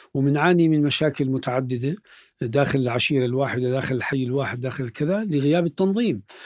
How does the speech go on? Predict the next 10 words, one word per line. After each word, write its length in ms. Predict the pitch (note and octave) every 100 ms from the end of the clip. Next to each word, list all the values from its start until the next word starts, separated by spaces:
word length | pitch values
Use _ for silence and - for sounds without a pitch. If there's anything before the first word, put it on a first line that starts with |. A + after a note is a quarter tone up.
| - - -
إحنا 400 | G3 A#3+ G#3 F3+
لما 180 | D#3 D#3+
استجبنا 720 | D3 E3+ D#3+ B3+ G3+ D3 C#3 _ _ - - -
لشيطنة 580 | C#3 - A#3+ B3 G#3 F3+
العمل 260 | F3 D#3+ E3+
المنظم 560 | D#3+ D3+ D3 B2 A#2+ C#3 - _ - _
من 120 | C#3
قبل 480 | C3+ G3 G3 F#3+ G3 - -
الحكومات 540 | D3+ E3 D3 F3 F#3+ F#3
المتعاقبة 800 | F3 D#3 D3 E3 - F3 G3+